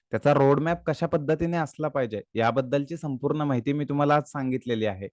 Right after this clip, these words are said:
तुम्हाला जर ब्लॉगिंग मधून ये हजार ते पंधराशे रुपये जर कमवायचे असतील, तर हा रोडमॅप नक्की फॉलो करा. त्याच्यासोबतच तुम्हाला ब्लॉगिंग मधून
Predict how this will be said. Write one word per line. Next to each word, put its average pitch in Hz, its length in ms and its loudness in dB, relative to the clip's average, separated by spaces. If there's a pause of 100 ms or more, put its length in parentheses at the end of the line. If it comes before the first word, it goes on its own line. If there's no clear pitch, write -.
(520)
तुम्हाला 147 420 4 (380)
जर 131 100 2
ब्लॉगिंग 139 460 0
मधून 151 260 -4
ये 147 180 0 (160)
हजार 135 300 0
ते 160 60 -4
पंधराशे 143 460 -4
रुपये 139 260 -4
जर 139 100 -4
कमवायचे 131 440 -2
असतील, 120 320 -4 (300)
तर 139 60 0
हा 127 280 0
रोडमॅप 143 480 2
नक्की 135 420 -2
फॉलो 107 240 0
करा. 98 220 -8 (420)
त्याच्यासोबतच 143 800 2
तुम्हाला 120 240 0
ब्लॉगिंग 120 440 2
मधून 120 300 -2